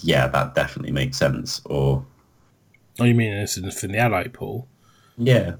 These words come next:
Speaker 2: Yeah, I think it makes sense from the background because, um, I know that when, when we first, the Nighthaunt first come out and we were looking at doing, like, Mortis engines to slot in, but
Speaker 1: Mm.
Speaker 2: actually,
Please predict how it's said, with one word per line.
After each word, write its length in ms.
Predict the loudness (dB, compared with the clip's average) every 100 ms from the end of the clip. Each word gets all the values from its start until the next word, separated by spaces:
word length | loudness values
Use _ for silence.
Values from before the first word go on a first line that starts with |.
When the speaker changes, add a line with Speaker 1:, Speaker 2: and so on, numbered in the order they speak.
| -6
Speaker 2:
Yeah, 180 | 0 2
I 40 | 2
think 280 | 2 0 0
it 100 | -6
makes 260 | -6 -2
sense 420 | 0 0 -2 -6 -6
from 540 | -4 -4 -2 -4 -8 _ _ _ -18
the 280 | -8 -4 -2
background 640 | -2 -4 -2 2 2 2
because, 440 | 0 -2 -2 -2 -6 -10 -20 -20 _ _
um, 540 | -2 0 0 0 -4 -6 -8
I 140 | -4
know 220 | -2 0
that 200 | -2 -4
when, 400 | -4 -2 -2 -6 -10 _ _ _ -4
when 280 | 0 0 0
we 100 | -2
first, 400 | 0 0 0 -2
the 60 |
Nighthaunt 380 | -2 -2 -6 -6
first 300 | -2 -2 -2
come 140 | -2 0
out 200 | 0 -2
and 80 |
we 60 | -4
were 80 | -4 -6 -4
looking 320 | -4 -4 -6
at 80 | -2
doing, 200 | -2 -2
like, 160 | -4
Mortis 360 | -2 -2 -2 -4
engines 400 | -2 -2 -4 -2
to 100 | -2
slot 300 | 0 0 0
in, 220 | 0 0 -2 -20 -20 -18 -4
but 100 | 0
Speaker 1:
Mm. 40 |
Speaker 2:
actually, 580 | 2 2 2 0 -4 -8